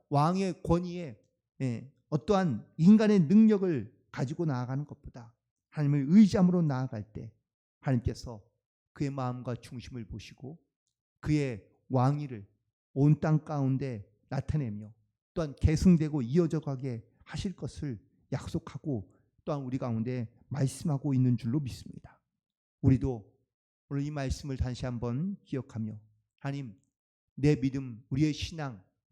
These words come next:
또한 우리의, 예, 모습이 정말 내 자녀들에게, 또한 내 후손들에게 아름답게 이어져 갈 수 있는 그런 믿음의, 예, 주역들이 되어 내가 섬기는 교회와 내 가정과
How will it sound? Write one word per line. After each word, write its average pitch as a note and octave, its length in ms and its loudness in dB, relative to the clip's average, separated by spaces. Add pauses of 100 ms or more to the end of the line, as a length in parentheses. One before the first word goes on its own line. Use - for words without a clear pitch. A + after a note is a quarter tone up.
또한 D#3 220 -4
우리의, B2+ 680 -2 (200)
예, A2+ 360 0
모습이 D#3+ 580 2 (520)
정말 F3 420 -2 (460)
내 C#3 160 -6
자녀들에게, B2+ 840 -4 (280)
또한 E3+ 160 2
내 D3+ 80 2
후손들에게 D3 760 2 (260)
아름답게 F3+ 560 4
이어져 E3 380 -6
갈 D3 160 -10
수 - 160 -18
있는 C#3 260 -14 (240)
그런 F3+ 280 0
믿음의, D#3+ 580 0 (260)
예, A2 160 0
주역들이 D#3+ 560 -2
되어 - 160 -18 (1040)
내가 C#3 260 -2
섬기는 D#3 580 -8 (320)
교회와 A2+ 600 2 (340)
내 D3 140 0
가정과 B2 800 -6